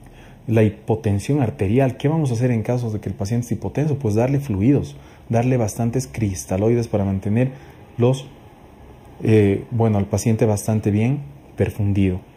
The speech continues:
En caso de fallo renal, ¿qué tenemos que hacer? Eliminar el agente tóxico y en muchos de los casos en una insuficiencia hepática aguda se tiene que tratar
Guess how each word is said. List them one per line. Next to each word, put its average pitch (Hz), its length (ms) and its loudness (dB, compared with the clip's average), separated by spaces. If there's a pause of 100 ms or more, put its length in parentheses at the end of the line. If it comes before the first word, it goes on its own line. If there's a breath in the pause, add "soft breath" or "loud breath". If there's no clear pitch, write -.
(140)
En 110 100 0
caso 127 240 2
de 117 80 4
fallo 117 300 2
renal, 110 400 0
¿qué 120 100 -6
tenemos 107 340 -2
que 95 120 -8
hacer? 117 380 -2
Eliminar 107 580 0
el 117 120 2
agente 107 340 -2
tóxico 113 520 -2 (340 loud breath)
y 120 60 2
en 113 160 2
muchos 135 320 4
de 101 80 2
los 104 140 0
casos 113 180 0
en 107 80 -2
una 110 140 0
insuficiencia 107 400 -2
hepática 117 340 -2
aguda 120 380 2 (180 loud breath)
se - 160 -2
tiene 113 380 0
que 135 240 -2 (240)
tratar 110 500 -2